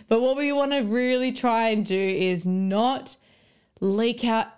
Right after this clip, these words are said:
energy for useless people that don't give a shit about you. So these one night stands need to be a mixed concoction of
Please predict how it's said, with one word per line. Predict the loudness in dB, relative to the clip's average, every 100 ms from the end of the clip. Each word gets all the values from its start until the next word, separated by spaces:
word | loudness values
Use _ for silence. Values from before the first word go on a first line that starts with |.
| _
energy | -6 0 0 -2 -4 -2 -2 -2
for | -6 -8 -4
useless | -2 0 0 0 -2 -4 0 0 0 -6
people | -4 -2 0 -2 -2
that | -2 -4 -2
don't | 0 0
give | -2 -4
a |
shit | -4 -8 -4 -4
about | -2 -6 -6
you. | -6 -6 -10 _ _ _ _
So | 0
these | 0 0
one | 0 0 0
night | 0 -2 -4
stands | -2 0 2 2 0 -4 -10 _ _ _
need | -2 2 2 0 -2
to | -4
be | -6 0 0 0 0 -2 -4 -10 _ _
a | 0
mixed | 2 0 -4 -10
concoction | -6 -4 -2 -2 -2 -6 -4 -2 -4 -6
of | -2 0 -2 -8